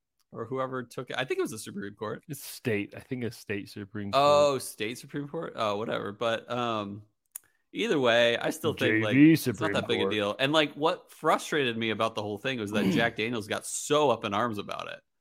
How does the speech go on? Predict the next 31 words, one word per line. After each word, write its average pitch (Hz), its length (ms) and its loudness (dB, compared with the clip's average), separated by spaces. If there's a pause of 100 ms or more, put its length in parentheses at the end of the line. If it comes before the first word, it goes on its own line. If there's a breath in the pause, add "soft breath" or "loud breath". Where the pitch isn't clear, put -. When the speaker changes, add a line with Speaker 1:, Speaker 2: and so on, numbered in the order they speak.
(440)
Speaker 1:
that 104 120 -18
they're 104 80 -6
like, 95 220 -6
"No, 110 260 -2 (400)
we 131 100 -6
don't 147 120 4
want 131 180 -4
them 110 260 -2 (380)
people 135 280 -4
tell," 127 180 0
it's - 240 -8
just, 320 180 -8 (140)
"Get 392 160 2
over 440 320 4
it, 104 120 -4
dude." 120 220 -4
Like, 196 160 -2
it's 285 160 -6
just - 240 -6
a - 20 -14
parody. 110 800 -2 (460)
I 123 160 4
don't 104 120 -2
know. - 180 -16 (220)
My 107 280 0
opinion. 123 500 -6 (420)
But 104 100 -2
I'm 135 200 4
Speaker 2:
Again. 202 260 8
Speaker 1:
no 110 120 6
judge. - 320 -8